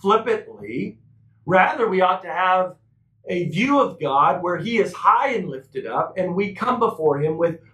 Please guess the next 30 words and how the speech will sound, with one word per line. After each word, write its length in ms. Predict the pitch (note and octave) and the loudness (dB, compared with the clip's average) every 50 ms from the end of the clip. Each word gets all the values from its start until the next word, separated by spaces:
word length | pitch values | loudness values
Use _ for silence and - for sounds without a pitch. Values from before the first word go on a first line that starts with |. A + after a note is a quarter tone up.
| _ _ | _ _
reverential 1000 | - C3+ D#3 F#3 G#3+ A#3+ G#3+ G#3+ G#3 F#3+ F3+ F3+ F#3 F#3+ F#3 - F3 D#3 C#3+ - - | -4 0 4 4 4 4 2 0 -2 0 0 0 0 0 -4 -2 -2 -2 -2 0 4
awe, 540 | F3 F#3 F3+ - D3 C#3 C#3+ E3+ F#3+ - - _ _ _ _ _ | 6 6 6 4 2 0 -2 -2 -2 -4 -8 _ _ _ _ _
or 200 | - F#3+ G3 G3 | -4 0 0 2
as 140 | F3+ D#3+ D3+ | 2 0 -2
the 80 | - D#3 | -4 2
Bible 460 | D3+ D#3+ F3 G3+ G#3 F3+ F3+ F3 - | 2 4 4 4 2 0 -2 -2 -2
often 360 | D3 D3 C#3+ C#3+ D#3 D3+ C3 | -2 -2 -2 -4 -6 -10 -12
uses 440 | C3 B2 B2 A#2+ - D3 D3 - - | -10 -10 -10 -10 -8 -8 -8 -6 -8
the 80 | - | -8
word, 480 | A2+ - B2 A#2+ A#2+ A#2 C3 C3+ C#3 - - _ _ _ _ _ _ - - - | -8 -6 -4 -2 0 0 0 -2 -4 -8 -14 _ _ _ _ _ _ -20 -14 -8
fear, 560 | - A3 G3+ F3+ C#3+ A2 - - - - - - _ _ _ _ _ _ - - - _ _ | -4 -2 -2 0 0 -2 -4 -6 -8 -12 -18 -20 _ _ _ _ _ _ -20 -20 -20 _ _
to 120 | - - | -16 -16
fear 580 | - - - - A3 A3 G#3 E3 C#3 C3 C#3 C#3+ | -16 -16 -12 -6 -2 0 2 2 2 2 0 0
before 360 | D3+ D3 - - C#3+ C#3 C#3 | -2 -4 -4 -2 0 2 2
the 100 | C3 C#3+ | 2 2
Lord. 500 | C#3+ C#3+ E3+ E3+ D#3+ - - - - - _ _ _ _ _ _ - - - _ _ - | 2 2 4 4 4 2 0 -2 -10 -18 _ _ _ _ _ _ -20 -20 -20 _ _ -2
Here 220 | A3 A3+ A#3 A#3+ | 0 0 2 4
in 220 | A3+ G3+ F#3+ E3+ | 4 2 2 0
verse 380 | F3 F3 F3 F3 F3 - - - - - | 0 0 0 0 -2 -4 -10 -16 -20 -10
seven, 400 | - - G#3 G#3 G#3 F3+ E3+ D#3+ | 0 2 4 4 4 2 -2 -4
it 120 | D#3 D#3+ | -4 -6
says, 320 | D#3+ - E3 E3 E3 D#3+ D#3+ | 0 2 2 2 2 0 -4
"The 200 | E3+ E3 - - _ _ | -8 -10 -10 -12 _ _
fear 420 | - C4+ C4 A3+ F3 D#3+ D#3 D#3 E3 | -4 -2 0 2 2 2 4 2 2
of 240 | E3+ - E3+ D3+ | 0 -2 -4 -2
the 80 | C#3+ D#3+ | 0 0
Lord 460 | D3+ E3 F#3+ G3 G3 F3+ E3+ E3+ - - | 2 4 6 6 4 4 0 -4 -8 -8
is 280 | F#3 F3+ F3 D3+ - | -6 -4 -4 -6 -4
the 120 | - D3+ C#3 | -4 -4 -2
beginning 800 | D3 C#3+ C#3 - - D#3 G#3 A#3 G3+ D3+ B2+ A#2 A#2+ C#3 C#3 | -2 -6 -6 -6 -6 -4 -2 -2 -2 -4 -6 -10 -14 -16 -20